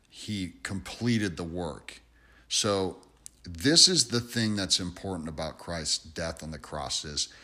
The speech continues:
he atoned for there your sin. Okay? So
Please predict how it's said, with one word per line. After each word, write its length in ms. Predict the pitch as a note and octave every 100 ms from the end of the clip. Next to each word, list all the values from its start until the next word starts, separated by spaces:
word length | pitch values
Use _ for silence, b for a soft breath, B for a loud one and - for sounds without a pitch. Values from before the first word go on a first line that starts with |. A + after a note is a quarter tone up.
| B
he 320 | B A2 B2+ -
atoned 840 | A2+ - - - C3+ B2+ B2 A2 F#2+ -
for 680 | - - G2 E2+ D#2 D#2 D#2 _ _
there 640 | E2+ D#2 F#2 F2 D2+ C#2+ -
your 200 | E2 D2
sin. 480 | - - D#2 B1 - - b b b b b b -
Okay? 380 | D#2+ - E2+ E2+ B B
So 680 | - - G#2 G2 F#2 F#2 F2